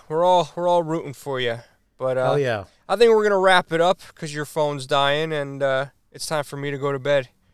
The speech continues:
Speaker 1: <laughs>
Speaker 2: Hell yeah.
Speaker 1: So, but anyway,
Speaker 2: Sleep time.
Speaker 1: I hope everyone enjoyed the episode. Um, we talked a lot of gaming stuff in the beginning, but I hope you, you stuck in there to hang out with us, and I hope,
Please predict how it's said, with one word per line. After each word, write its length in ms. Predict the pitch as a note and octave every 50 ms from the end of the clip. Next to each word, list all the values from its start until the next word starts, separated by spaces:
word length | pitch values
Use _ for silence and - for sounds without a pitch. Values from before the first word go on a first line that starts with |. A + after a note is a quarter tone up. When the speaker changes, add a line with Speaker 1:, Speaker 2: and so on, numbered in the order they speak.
| _ _ _ _ _ _
Speaker 1:
<laughs> 520 | E3 C#3+ - A#3+ G#3+ - A#3+ - F#3 - _
Speaker 2:
Hell 220 | - C#3 C3+ C#3
yeah. 480 | C#3+ D3+ D3+ D3+ D3+ D#3 D3+ D3 D3+ D3+
Speaker 1:
So, 260 | D3 D3 D3+ D3 C#3+
but 120 | C3+ F3
anyway, 400 | G3+ G3+ G3 F#3 F3 E3+ E3 E3
Speaker 2:
Sleep 140 | D#3 - A2
time. 120 | F#2+ F2+ F2+
Speaker 1:
I 100 | D#3 D3
hope 200 | D#3+ F3 D#3+ -
everyone 400 | E3+ E3 D#3 D#3+ E3 D#3+ D#3+ D#3+
enjoyed 460 | D#3 D3+ C#3 C3 D3+ D#3+ D#3+ D#3 C#3
the 120 | C3+ D3 D3
episode. 680 | D#3+ D#3+ - F#3 - - - G3 G3 G3+ G3+ A3+ - - _ _ _ _ _ _ _ _
Um, 480 | B2+ C3 C3 C3+ C3+ C#3 C3+ C3 B2+ - _ _ _ _ _ _ - _ _
we 100 | C#3+ D3+
talked 380 | - - F#3+ F#3 F3 - _
a 60 | - F3+
lot 320 | E3+ F3 E3+ F3 F3 E3+
of 120 | D#3 C#3
gaming 380 | B2+ D#3+ D#3+ D#3 D#3 D#3 D#3 D#3
stuff 360 | - - - D#3+ D#3 - - E3+
in 60 | D#3+
the 60 | D#3
beginning, 560 | D3+ D#3+ D#3 C#3 D3 C#3+ C#3+ C#3+ D3+ D#3+ D#3+
but 140 | D3 C#3+ C3+
I 80 | C3+ C#3
hope 300 | C#3 D3+ D3+ - _ -
you, 300 | C#3 C3+ C3 B2+ C#3 C3+ D3
you 140 | D3 C#3+ C3+
stuck 480 | - - - - - D#3+ C#3+ - -
in 160 | D#3 D3 C#3
there 300 | C#3 C#3 C#3 C#3+ D3 D3+
to 240 | D3 C3+ B2+ B2 A#2+ - _ _ _ _ _ _ _ _ _ _ _
hang 200 | - D3 D3 D3 C#3+
out 140 | C#3+ C#3+ C#3
with 160 | C#3 C#3 C3
us, 300 | C3+ C#3+ E3+ E3 - -
and 100 | D3 C3+
I 60 | C3
hope, 320 | D3 D3 D3 C#3 - _